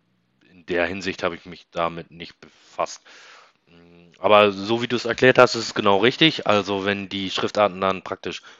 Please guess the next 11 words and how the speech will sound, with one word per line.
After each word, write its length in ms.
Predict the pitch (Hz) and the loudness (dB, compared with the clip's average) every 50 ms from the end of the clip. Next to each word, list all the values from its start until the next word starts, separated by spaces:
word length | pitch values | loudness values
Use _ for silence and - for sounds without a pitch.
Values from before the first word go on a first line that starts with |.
| _ _ _ | _ _ _
runtergeladen 840 | - - 95 110 127 131 127 117 113 113 113 110 113 110 110 110 104 | -8 -2 0 0 2 6 6 6 6 6 6 6 6 6 4 2 0
werden 380 | 104 104 104 104 104 104 101 - | 0 2 2 2 0 -2 -8 -14
und 240 | - 95 98 90 - | -16 -18 -14 -10 -8
auf 200 | - 95 - - | -6 -6 -6 -6
dem 260 | - 92 87 85 78 _ _ _ _ _ _ | -8 -8 -8 -8 -12 _ _ _ _ _ _
eigenen 580 | - 87 92 107 107 113 107 104 101 98 92 85 | 2 4 4 4 4 2 0 -4 -4 -2 2 4
Webserver 600 | 104 104 - - - 101 95 90 87 80 - - | 2 2 2 0 -2 0 0 2 0 -2 -2 -2
ho-, 200 | 110 113 120 - - | -4 -4 -4 -6 -6
wieder 220 | 107 101 98 98 | -2 -2 0 2
hochgeladen 640 | 82 110 - - - 127 113 113 110 110 110 110 | 2 0 0 2 2 6 8 8 8 8 6 4
werden, 320 | 107 107 107 107 104 101 | 4 6 6 4 4 -2